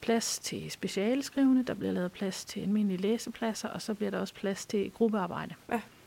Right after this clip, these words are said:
Speaker 1: Det er i hvert fald det, der er intentionen. Og så lig-, skal den ligge sådan midt imellem de undervisningsbygninger, vi også bruger.
Speaker 2: Okay.
Speaker 1: Så man på en eller anden måde forsøger at lave, ja, et, et rigtig godt studiemiljø.
Speaker 2: Mm.
Speaker 1: Det er selvfølgelig for alle fagene, men at der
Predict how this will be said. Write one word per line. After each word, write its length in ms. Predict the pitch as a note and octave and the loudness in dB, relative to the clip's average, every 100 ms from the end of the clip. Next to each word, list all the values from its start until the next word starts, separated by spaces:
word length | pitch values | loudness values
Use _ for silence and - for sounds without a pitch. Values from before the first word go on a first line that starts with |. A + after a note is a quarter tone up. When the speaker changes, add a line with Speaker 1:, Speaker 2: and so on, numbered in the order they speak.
| - - | -20 -2
Speaker 1:
Det 40 | A3+ | 4
er 40 | |
i 0 | |
hvert 160 | A3 G#3 | 4 4
fald 120 | G#3+ | 4
det, 100 | G#3+ | 2
der 60 | G3 | 2
er 40 | |
intentionen. 760 | F#3 - F#3 - G#3+ E3+ C#3+ - - - - - | 0 -2 -4 0 0 2 -2 -8 -14 -14 -14 0
Og 120 | G#3 | 4
så 100 | C4+ | 6
lig-, 280 | B3 C4+ B3 | 8 8 4
skal 160 | - A#3 | 2 6
den 180 | A#3+ | 8
ligge 240 | G#3+ B3+ B3+ | 8 6 6
sådan 240 | A#3 G#3+ | 6 8
midt 160 | A3 A#3+ | 8 8
imellem 320 | G#3+ G#3+ G3 | 8 8 6
de 140 | G3+ | 4
undervisningsbygninger, 1040 | G#3 A3+ A3 F#3 F3+ - - G3 G3 F3+ F3+ | 6 6 4 0 -4 -4 -2 0 0 0 -2
vi 120 | F#3 | -2
også 200 | G3 - - | -4 -6 -4
bruger. 200 | F#3 F#3+ D#4 | -2 -2 -4
Speaker 2:
Okay. 180 | - E4+ | -10 -6
Speaker 1:
Så 180 | - G#3 | 2 4
man 140 | G3+ | 6
på 100 | C4+ | 6
en 40 | |
eller 120 | C#4+ A#3+ | 8 8
anden 120 | A3+ | 8
måde 160 | A3+ | 6
forsøger 460 | A3+ A3 - C4 F#3+ | 4 0 4 6 6
at 120 | F3 | 6
lave, 460 | F#3+ G3+ G#3+ A3+ A#3 - - - - - - - | 6 6 8 8 6 -2 -20 -20 -20 -20 -20 -4
ja, 220 | D#3+ E3 F#3 - - - - | 2 4 2 -2 -8 -18 -2
et, 180 | G#3 - | 0 2
et 180 | A#3 A3+ | 4 4
rigtig 260 | A#3 - G#3+ | 4 2 6
godt 160 | A3 | 4
studiemiljø. 720 | - - A3+ - D#3+ E3+ E3+ F3 - - | 4 0 0 0 -4 -2 0 -2 -4 -2
Speaker 2:
Mm. 100 | B3 | 6
Speaker 1:
Det 80 | D4 | 6
er 40 | |
selvfølgelig 360 | C#4 D4+ C#4 - | 8 8 8 6
for 120 | - | 4
alle 240 | G3 C#4+ | 6 6
fagene, 400 | D4 F3+ - - - - - - - - | 6 2 2 -4 -8 -14 -20 -20 -20 2
men 280 | G#3 G#3+ G#3 | 8 10 8
at 240 | - F#3+ | 6 2
der 120 | G3 | 0